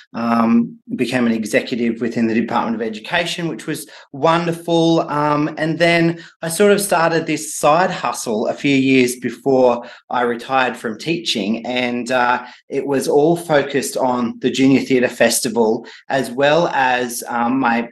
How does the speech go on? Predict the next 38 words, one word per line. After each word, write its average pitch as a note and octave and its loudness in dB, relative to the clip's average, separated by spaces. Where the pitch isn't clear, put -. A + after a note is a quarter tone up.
company, B2+ -4
which A#2+ -8
is A#2 -8
Travel C3 -4
Gang, A2+ -4
which - -4
is A#2 0
a B2+ -8
company C3+ 0
that C3 -2
specialises B2+ 2
in A#2+ -6
taking B2 -4
students A#2 -6
overseas A2+ 0
on A2 0
performing A2 0
arts - -4
trips. - -4
So, C3 2
um, B2+ -2
I C3+ -6
still F#3+ 6
get D#3+ -2
to D3 -8
work C#3+ 0
with C3+ -8
students C#3+ -2
all C#3+ 2
of A#2+ -4
the C3+ -4
time, B2+ 0
but C3+ 2
I B2+ 4
also C#3+ 2
get A#2 -2
to C3 -6
travel, A#2 0